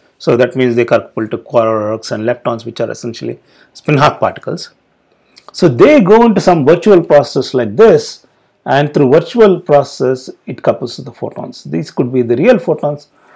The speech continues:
and but this, uh, sort of a triangle in between is, which we'll see in, uh, which is some sort of a higher order process in perturbation theory. These interactions between the Higgs and the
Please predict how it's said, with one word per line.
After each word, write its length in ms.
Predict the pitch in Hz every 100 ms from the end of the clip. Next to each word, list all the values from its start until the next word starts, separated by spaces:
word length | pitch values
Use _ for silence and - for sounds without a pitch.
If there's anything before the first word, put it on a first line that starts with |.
| _ _ -
and 320 | 131 139 127
but 180 | 131 120
this, 640 | 131 - - - - -
uh, 320 | 127 123 -
sort 520 | _ - - - 139
of 100 | 131
a 60 | 117
triangle 560 | - - 185 226 208 147
in 160 | 123
between 520 | 120 120 120 120 120 - _ _ _ _
is, 540 | - 214 190 151 143 -
which 220 | 143 -
we'll 160 | 143
see 260 | 131 165 147 143
in, 480 | 147 131 123 120 175 _ _ _ _ -
uh, 280 | 135 123
which 180 | 131 151
is 140 | 170 -
some 180 | 143
sort 140 | 135 135
of 100 | 127
a 40 |
higher 280 | 113 139 190
order 160 | 175 147
process 560 | - 123 120 - 123
in 140 | 120 117
perturbation 520 | 123 131 127 117 117
theory. 360 | - 208 151 147 _ _ _ -
These 320 | 131 180 -
interactions 640 | 180 151 196 202 - 220
between 280 | 160 156 160
the 80 | 151
Higgs 320 | 156 180 160
and 180 | 165 151
the 140 | 143